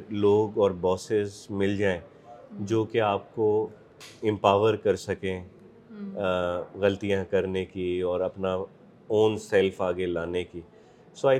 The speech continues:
Speaker 1: think if I was، if I went into a very structured environment, then I wouldn't have been Ammar۔ I have been Ammar because of the things I was able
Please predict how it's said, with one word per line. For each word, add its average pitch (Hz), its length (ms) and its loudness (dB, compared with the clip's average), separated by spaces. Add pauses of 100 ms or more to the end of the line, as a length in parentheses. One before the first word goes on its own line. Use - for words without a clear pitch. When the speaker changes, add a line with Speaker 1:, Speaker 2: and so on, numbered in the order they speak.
Speaker 1:
think 170 140 0 (140)
if 131 340 2
I 135 40 -6
was، 151 160 2 (480)
if 131 220 0
I 135 60 2 (360)
went 131 300 0
into 135 360 -4
a 123 40 -6
very 135 380 -2 (400)
structured 131 680 0 (100)
environment, 123 600 -4 (840)
then 120 120 8
I 120 180 2
wouldn't 120 340 -4
have 110 200 2
been 113 140 0
Ammar۔ 85 340 -4 (280)
I 98 120 -4
have 110 280 0
been 123 160 -2
Ammar 107 400 -2
because 104 500 -2
of 104 220 0 (500)
the 107 80 4
things 110 400 -4
I 101 120 6
was 98 240 2
able 95 260 2